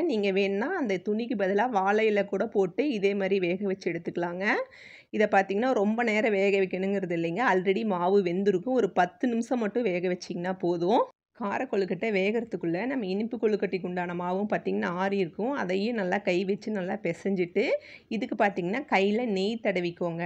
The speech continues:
நல்லா வாசனையாவும் இருக்கும், டேஸ்ட்டாவும் இருக்கும். நெய் தடவிட்டு என்ன சைஸ்க்கு வேணுமோ அந்த சைஸ்க்கு இந்த மாரி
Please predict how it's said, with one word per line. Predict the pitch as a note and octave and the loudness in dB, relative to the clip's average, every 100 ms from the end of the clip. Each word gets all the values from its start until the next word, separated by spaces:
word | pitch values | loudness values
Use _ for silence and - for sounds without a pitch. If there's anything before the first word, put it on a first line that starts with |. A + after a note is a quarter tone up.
| G#3+ | -4
நல்லா | A3 F3+ F3+ F#3+ | -2 0 2 2
வாசனையாவும் | E3+ E3+ - F#3+ G3 G3 G#3 | 0 -4 -4 -2 0 0 0
இருக்கும், | F#3 G3 A#3+ | 0 -2 0
டேஸ்ட்டாவும் | G3+ F#3 - G3 F3+ | 0 0 -2 -2 -2
இருக்கும். | F3 A3 C4 | -2 -2 -2
நெய் | A3 F#3+ A3 | 0 0 0
தடவிட்டு | G#3+ F#3 F3 E3+ B3+ C#4+ | 0 0 0 -2 -2 0
என்ன | G#3 G3+ G#3+ | 2 2 0
சைஸ்க்கு | G#3+ G#3+ A3 G#3 | 0 -2 -4 -2
வேணுமோ | F#3 F3+ C4+ | -2 -2 -4
அந்த | C4 F#3 | -2 -4
சைஸ்க்கு | F#3 F3+ G3 - | -2 -2 -2 -4
இந்த | G#3 F3+ | -4 -2
மாரி | F#3 C4 | -4 -2